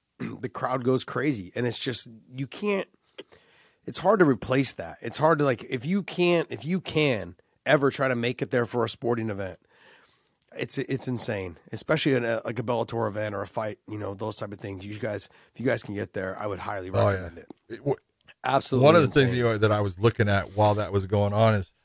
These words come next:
Speaker 2: you know, <coughs> Queally is now over by the ca-, you know, coming up on the cage door and stuff.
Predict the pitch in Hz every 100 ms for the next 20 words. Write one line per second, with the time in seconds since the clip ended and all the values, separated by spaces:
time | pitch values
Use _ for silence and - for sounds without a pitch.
0 | - - - 101 92 92 - _ _ _
1 | _ _ - 139 131 117 98 110 110 -
2 | 107 117 110 95 101 98 98 - 101 95
3 | 90 92 - - - 117 110 107 107 101
4 | - 110 104 90 110 107 104 - 107